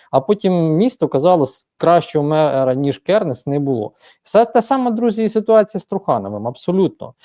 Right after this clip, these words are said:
І я розумію, що в нього дуже багато прихильників. За О Пе Зе Же хтось голосував, пане Євгене. Це демократичні процеси, плюралізм думок. А ми тут, друзі, говоримо, е, про це для того, щоб формувати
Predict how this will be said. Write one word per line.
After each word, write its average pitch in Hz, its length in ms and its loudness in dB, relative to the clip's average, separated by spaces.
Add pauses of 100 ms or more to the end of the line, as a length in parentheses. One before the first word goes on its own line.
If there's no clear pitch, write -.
(280)
І 139 220 0
я 190 260 6
розумію, 170 440 0
що - 160 -4
в - 40 0
нього 165 200 2
дуже 175 360 0
багато 160 420 0
прихильників. 101 720 -10 (160)
За 135 160 2
О 185 80 6
Пе 202 120 2
Зе 185 140 2
Же 135 280 0
хтось 180 220 -6
голосував, 151 540 -2
пане 117 220 -4
Євгене. 101 420 -12 (280)
Це 285 160 -4
демократичні 208 720 0
процеси, 147 540 -2
плюралізм 135 680 -4
думок. 170 460 0 (480)
А 139 120 2
ми 277 380 2 (120)
тут, 156 340 2
друзі, 123 380 0
говоримо, 190 680 0 (160)
е, 156 140 -2
про 180 180 0
це 285 380 -2 (320)
для 135 260 4
того, 294 260 0
щоб - 180 -8
формувати 214 540 0